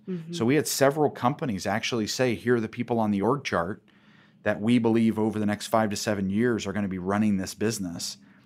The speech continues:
Speaker 2: And we would encourage you to spend time with those leaders."
Speaker 1: Right.
Speaker 2: Um, and, you know, again, that is a key strategy that without it, it wouldn't have been as seamless.
Speaker 1: Well, and it's interesting because I manage your schedule. I n-,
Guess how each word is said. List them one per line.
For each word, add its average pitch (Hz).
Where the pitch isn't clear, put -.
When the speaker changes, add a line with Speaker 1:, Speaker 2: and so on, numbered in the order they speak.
Speaker 2:
And 98
we 113
would 110
encourage 98
you 110
to 101
spend 95
time 104
with 87
those 110
leaders." -
Speaker 1:
Right. 175
Speaker 2:
Um, 95
and, 95
you 110
know, 98
again, 104
that 117
is 95
a 92
key -
strategy 101
that 98
without 101
it, 87
it 110
wouldn't 98
have 90
been 92
as 98
seamless. -
Speaker 1:
Well, 240
and 240
it's 233
interesting 247
because 240
I 233
manage 180
your 165
schedule. 165
I 175
n-, 175